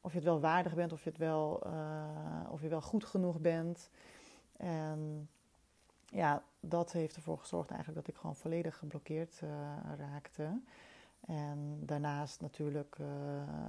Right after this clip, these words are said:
ook het financiële plaatje. Ik, eh, moest op een gegeven moment gewoon geld gaan verdienen, hè. Mijn geld raakte op en ik, eh, eh, had ook best wel druk erachter gezet dat ik gewoon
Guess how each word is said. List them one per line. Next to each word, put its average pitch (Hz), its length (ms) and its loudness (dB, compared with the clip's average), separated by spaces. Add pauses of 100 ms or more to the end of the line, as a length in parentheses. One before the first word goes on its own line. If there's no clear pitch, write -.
(500)
ook - 100 -4
het 147 100 0
financiële 156 580 2
plaatje. 143 680 -4
Ik, - 260 -8 (540)
eh, 156 80 -8 (560)
moest 170 280 6
op 147 60 0
een 139 60 -6
gegeven - 160 0
moment 143 180 -2
gewoon 160 160 -2
geld 180 260 4
gaan 143 200 -4
verdienen, 143 400 -4
hè. 151 100 -4
Mijn 165 140 -4
geld 151 260 -4
raakte 143 340 -8
op - 220 -4
en 156 120 -2
ik, 151 180 -10
eh, 147 80 -6 (1000)
eh, 160 100 -6 (560)
had 147 180 -4
ook 156 120 -2
best 160 180 0
wel 143 100 -2
druk 139 240 0
erachter 151 340 -4
gezet 156 280 -6
dat 160 140 -2
ik 175 100 -6
gewoon - 200 2